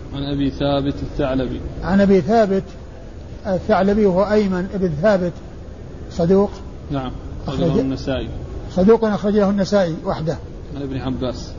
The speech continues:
Speaker 2: عن ابن عباس، عبد الله بن عباس بن عبد المطلب بن عم النبي صلى الله عليه وسلم، وأحد العبادلة الأربعة من أصحاب الكرام، وأحد السبعة المعروفين بكثرة الحديث عن النبي صلى الله عليه وسلم.
Speaker 1: يقول السندي: "لا تحل شيئا"،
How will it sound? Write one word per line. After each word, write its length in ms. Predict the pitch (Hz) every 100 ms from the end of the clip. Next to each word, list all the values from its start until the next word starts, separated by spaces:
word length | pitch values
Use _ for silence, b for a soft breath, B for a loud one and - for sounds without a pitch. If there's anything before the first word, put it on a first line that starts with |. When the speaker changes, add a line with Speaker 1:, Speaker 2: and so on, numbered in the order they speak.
| - - - 143
Speaker 2:
عن 140 | 185
ابن 120 | 214
عباس، 400 | 202 180 214 214
عبد 140 | 175 190
الله 180 | 196 185
بن 100 | 190
عباس 380 | 180 180 147
بن 100 | 190
عبد 180 | 165 170
المطلب 420 | 180 185 214 220 214
بن 220 | 196 196
عم 160 | 175 196
النبي 260 | 190 185
صلى 120 | 175
الله 160 | 170 170 196
عليه 100 | 220
وسلم، 160 | 226 - - - - - - -
وأحد 340 | 202 147 196
العبادلة 580 | 185 175 196 180 190 170
الأربعة 380 | 202 208 190 170
من 100 | 185
أصحاب 320 | 170 190 185
الكرام، 440 | 165 185 208 214 233 - - - - - -
وأحد 340 | 202 151 190
السبعة 320 | 170 202 180
المعروفين 560 | 185 190 185 165 196 185
بكثرة 340 | 170 196 185 139
الحديث 340 | 135 175 165
عن 140 | 175 175
النبي 180 | 170
صلى 180 | 170 175
الله 160 | 170 180
عليه 260 | 165 165
وسلم. 280 | 156 160 143 - - - - - - - - B B B B - -
Speaker 1:
يقول 360 | 143 165 165
السندي: 600 | 151 - 170 160 147 156 156
"لا 180 | 143 160
تحل 500 | 165 147 175 165 151
شيئا"، 320 | 131 160 160